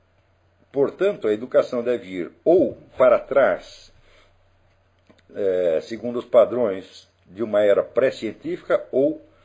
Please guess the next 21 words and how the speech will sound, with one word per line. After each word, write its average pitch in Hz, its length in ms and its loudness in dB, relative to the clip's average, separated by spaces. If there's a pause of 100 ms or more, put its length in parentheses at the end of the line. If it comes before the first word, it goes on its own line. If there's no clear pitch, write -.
(120)
para 117 220 2
frente 139 640 -6
em 107 180 -10
direção 110 480 -4
a - 20 -4
uma 107 200 -2
maior 117 340 2
utilização 110 640 -6
do 98 100 -14
método 101 340 -6
científico 131 640 -14 (640)
no 143 160 -6
desenvolvimento 120 840 -6
de 117 100 -8
todas 156 400 -6
as - 40 -20
possibilidades 104 840 0
de 107 80 -10
uma 110 120 -10
experiência 95 540 -12
crescente 117 800 -10